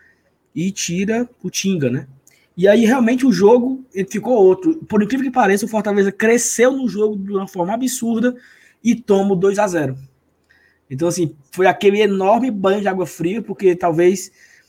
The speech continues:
se o Fortaleza não tomar aquele gol, teria sido mais fácil empatar e, quem sabe, virar, né? Se, se nós fizermos dois gols,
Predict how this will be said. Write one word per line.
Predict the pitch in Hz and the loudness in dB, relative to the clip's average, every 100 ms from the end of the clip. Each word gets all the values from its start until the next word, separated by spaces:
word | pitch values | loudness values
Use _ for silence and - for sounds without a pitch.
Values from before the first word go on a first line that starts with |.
| _ | _
se | - 180 | -6 -2
o | |
Fortaleza | 196 190 190 196 185 | -2 -2 2 2 2
não | 226 | -4
tomar | 262 233 | -4 -6
aquele | 214 202 180 | -2 -2 -2
gol, | 139 190 247 | 0 0 0
teria | - 202 196 226 | -2 0 0 0
sido | 226 214 | -4 -6
mais | 233 254 | -6 -8
fácil | - 208 262 - 226 | -2 -2 -2 -4 -2
empatar | 202 190 - 220 | -2 -2 0 -2
e, | |
quem | 247 285 | -2 -4
sabe, | 311 233 247 285 254 | -4 -6 -6 -6 -4
virar, | 294 226 202 - - | -2 -2 -4 -10 -16
né? | 175 | -16
Se, | - - _ _ _ _ | -16 -20 _ _ _ _
se | - | -6
nós | 190 | -6
fizermos | 196 185 196 | -2 0 0
dois | 180 190 | 2 2
gols, | 202 247 349 - - | 2 2 2 -2 -14